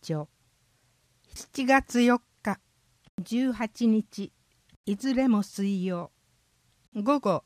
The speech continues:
七時まで。マイナンバーカード交付の受付は午後六時三十分まで。休日開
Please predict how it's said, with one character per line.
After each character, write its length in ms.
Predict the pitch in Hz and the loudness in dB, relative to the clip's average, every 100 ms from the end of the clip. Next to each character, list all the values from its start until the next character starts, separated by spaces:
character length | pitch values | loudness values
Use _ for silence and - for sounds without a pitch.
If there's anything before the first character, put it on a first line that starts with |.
| _ | _
七 320 | - - 233 - 269 | -20 -6 -6 -4 -6
時 160 | 226 | -2
ま 200 | 196 180 | -2 -2
で。 180 | 156 147 _ _ _ _ _ _ _ _ _ _ _ | -6 -12 _ _ _ _ _ _ _ _ _ _ _
マ 180 | 214 226 | -2 2
イ 60 | 247 | 4
ナ 220 | 247 247 | 4 4
ン 80 | 240 | 4
バ 200 | 240 233 | 2 -2
ー 40 | |
カ 220 | - 226 | -4 -4
ー 40 | 220 | -2
ド 180 | 202 - | -4 -4
交 220 | 233 220 | -2 -2
付 120 | 190 | -2
の 160 | 165 160 | -4 -6
受 220 | 156 175 | -6 -10
付 260 | - - 180 | -10 -4 0
は 180 | 180 175 _ _ _ _ - | 0 -2 _ _ _ _ -14
午 240 | 190 247 | -2 0
後 180 | 214 165 - | 0 -2 -4
六 280 | 202 220 254 | -4 -2 -2
時 140 | 185 | -4
三 320 | - 208 208 | -4 -2 0
十 120 | 208 202 | 0 -4
分 380 | _ 170 156 | _ -4 -4
ま 140 | 151 151 | -4 -6
で。 160 | 151 - _ _ _ _ _ _ _ _ _ _ _ _ _ _ - | -10 -16 _ _ _ _ _ _ _ _ _ _ _ _ _ _ -4
休 260 | 254 254 | 2 2
日 340 | 233 240 - 220 | 2 -2 -6 -18
開 360 | - 208 196 | -4 -2 -2